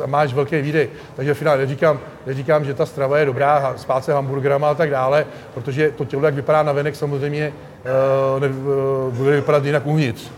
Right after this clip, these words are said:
Eh, a to si ty mladí kluci neuvědomují. Ale prošli jsme si tím všichni. Já když byl mladý, tak jsem taky hlavně cvičil, dřel a když na to přišlo, tak jsem se dokrmil čímkoliv bylo po ruce. Eh, takže já rostl jsem.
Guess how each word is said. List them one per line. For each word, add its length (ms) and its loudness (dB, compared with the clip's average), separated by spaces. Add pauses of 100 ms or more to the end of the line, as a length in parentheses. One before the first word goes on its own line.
(360)
Eh, 220 -4
a 40 -4
to 100 -6
si 120 -6
ty 80 -4
mladí 220 0
kluci 260 -4
neuvědomují. 420 2
Ale 100 4
prošli 240 0
jsme 120 0
si 80 -6
tím 100 -2
všichni. 320 -10 (520)
Já 120 -2
když 120 0
byl 140 2
mladý, 320 4
tak 120 -4
jsem 100 -10
taky 180 -2
hlavně 240 0
cvičil, 400 0
dřel 380 4 (340)
a 60 -10
když 120 -4
na 60 2
to 100 -4
přišlo, 420 0
tak 120 -2
jsem 160 -4
se 140 -4
dokrmil 340 -2
čímkoliv 380 -2
bylo 180 2
po 100 -2
ruce. 320 -4
Eh, 1120 -2
takže 320 0
já 200 6
rostl 220 2
jsem. 160 -2